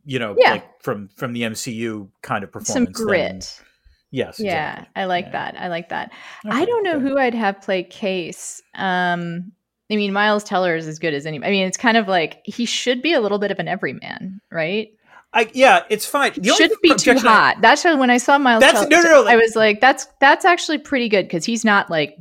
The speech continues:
Speaker 2: devastatingly
Speaker 1: <laughs>
Speaker 2: handsome. I mean, he's
Speaker 1: Although, you know
Speaker 2: obviously,
Speaker 1: what?
Speaker 2: he's a good-looking man, but, like,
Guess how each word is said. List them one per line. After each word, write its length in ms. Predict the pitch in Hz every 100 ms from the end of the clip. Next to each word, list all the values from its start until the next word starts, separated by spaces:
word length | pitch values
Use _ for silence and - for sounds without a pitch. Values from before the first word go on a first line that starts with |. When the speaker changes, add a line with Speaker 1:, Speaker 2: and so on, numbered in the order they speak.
| -
Speaker 2:
devastatingly 680 | 170 143 147 - 139 135 127
Speaker 1:
<laughs> 180 | 131 165
Speaker 2:
handsome. 540 | 127 120 - - 180 - _ _ -
I 40 |
mean, 100 | 254 285
he's 40 |
Speaker 1:
Although, 200 | 214 226
you 100 | 196
know 100 | 233
Speaker 2:
obviously, 40 | 262
Speaker 1:
what? 100 | 262
Speaker 2:
he's 100 | 208
a 60 | 185
good-looking 420 | 175 160 160 160
man, 240 | 151 135
but, 160 | 139 -
like, 200 | 139